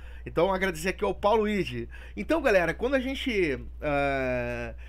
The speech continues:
começa a argumentar com, com certos globalistas, né, a gente percebe que quando eles ficam sem respostas, eles, eles apelam pra,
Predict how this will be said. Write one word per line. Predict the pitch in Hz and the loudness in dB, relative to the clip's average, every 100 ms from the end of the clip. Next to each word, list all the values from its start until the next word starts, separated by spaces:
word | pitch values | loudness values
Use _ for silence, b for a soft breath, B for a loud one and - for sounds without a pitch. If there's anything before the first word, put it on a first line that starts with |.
| B B B B B - | B B B B B -6
começa | - 277 254 302 302 214 | 6 8 10 8 6 2
a | 185 | 4
argumentar | 190 185 208 175 185 | 4 4 0 2 0
com, | 202 196 160 | 0 -4 -4
com | - 160 151 | -4 -6 -6
certos | - 185 190 | 0 0 0
globalistas, | 143 175 156 156 247 - 131 - | 2 2 4 2 0 -2 -6 -4
né, | 139 180 175 - | -2 -2 -4 -6
a | 160 | -6
gente | 160 202 - 214 214 208 - | -4 -2 -2 -2 -4 -4 -4
percebe | 233 - 180 196 | -4 0 0 0
que | 202 208 196 | -4 -8 -6
quando | - 233 | -4 -4
eles | 247 - | -6 -10
ficam | 214 208 | -6 -6
sem | 180 196 | -4 -2
respostas, | 208 - 156 147 202 - 170 - | -2 -2 -2 -2 -2 -4 -6 -6
eles, | 151 170 190 175 - | -6 -4 -4 -6 -6
eles | 156 160 180 170 | -6 -2 -2 0
apelam | 190 - 151 143 185 226 | -2 0 0 2 0 -2
pra, | 233 214 175 120 104 101 | -2 -2 -2 -4 -8 -10